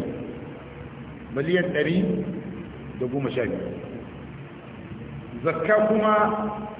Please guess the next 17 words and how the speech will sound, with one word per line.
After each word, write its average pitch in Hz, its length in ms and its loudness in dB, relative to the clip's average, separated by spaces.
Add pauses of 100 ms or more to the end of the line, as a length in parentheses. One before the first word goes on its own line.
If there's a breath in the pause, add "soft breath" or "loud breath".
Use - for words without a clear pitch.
(120)
miliyan 185 400 6
biyu 190 240 4
da 180 80 6
dubu 190 400 4
ɗari 180 300 4
biyu 190 300 2
da 185 180 6
arba'in 165 680 2
da 180 80 6
uku 185 500 4 (880)
da 165 80 4
ɗari 165 380 4
tara 180 140 6
da - 100 2
ashirin. 107 320 0 (2250)
Miliyan 165 340 4
biyu 165 200 6